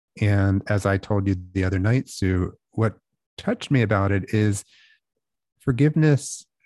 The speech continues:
the way he talked about it was very global.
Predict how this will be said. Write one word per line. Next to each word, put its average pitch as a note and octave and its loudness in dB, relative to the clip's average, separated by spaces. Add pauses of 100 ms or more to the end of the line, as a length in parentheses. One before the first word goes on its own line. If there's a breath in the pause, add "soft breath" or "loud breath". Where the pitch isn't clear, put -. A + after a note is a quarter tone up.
(160)
the B2 2
way A#2+ 4
he G#2+ 0
talked A#2 -2
about A2 2
it G#2 -2
was G#2 -2
very A#2+ 0
global. F#2 -2